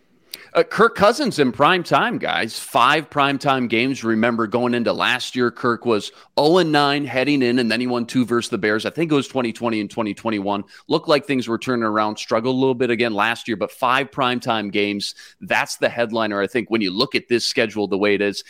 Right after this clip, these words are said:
Catching the Eagles and Chiefs early, I actually don't mind that. Great test for the secondary and the defense specifically as far as communication and just learning and growing and, and getting that cohesiveness together. Um, you catch the Chiefs, by the way, in between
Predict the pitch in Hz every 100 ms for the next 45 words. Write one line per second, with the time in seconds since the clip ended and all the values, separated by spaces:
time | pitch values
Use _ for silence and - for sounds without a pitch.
0 | - - - 185 - 269 254 147 170 170
1 | 131 143 - 151 151 - 110 127 175 185
2 | _ _ 123 160 - 143 127 87 104 117
3 | 131 143 - 113 120 160 - 135 - 143
4 | 104 - 123 110 117 120 120 110 90 107
5 | 110 117 107 - - 117 117 113 110 104
6 | - - 117 - - 113 101 - 107 104
7 | 87 - 131 117 131 113 98 104 101 -
8 | - _ 120 139 160 160 160 151 123 101
9 | 127 131 131 127 117 110 113 123 120 110
10 | 110 - 104 120 110 113 95 107 - 110
11 | 104 101 101 - - - 123 120 123 135
12 | - 214 - - 262 - 185 110 - 117
13 | 107 104 98 - 147 156 127 - 143 127
14 | 117